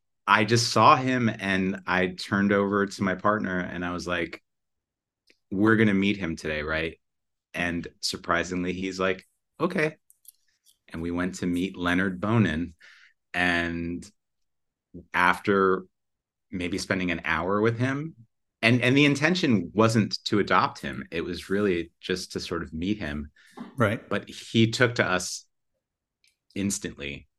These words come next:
Speaker 1: um, in a way that Gordon, who was fostering him, was kind of like, "I don't know what you guys did. He's very happy to see you." <laughs> And when we left, uh, Gordon's house, I just turned to my partner and said,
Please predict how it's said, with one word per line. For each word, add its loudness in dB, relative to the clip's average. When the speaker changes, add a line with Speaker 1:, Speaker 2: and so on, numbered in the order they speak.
Speaker 1:
um, -4
in -4
a -2
way 0
that -6
Gordon, -2
who -10
was -8
fostering -8
him, -10
was -8
kind -6
of -10
like, -8
"I -2
don't -4
know -6
what -6
you -8
guys -6
did. -6
He's -6
very -4
happy -8
to -14
see -6
you." -6
<laughs> 4
And 4
when 2
we 4
left, 0
uh, 0
Gordon's 0
house, 0
I -2
just -6
turned -2
to -6
my -6
partner 0
and 0
said, -2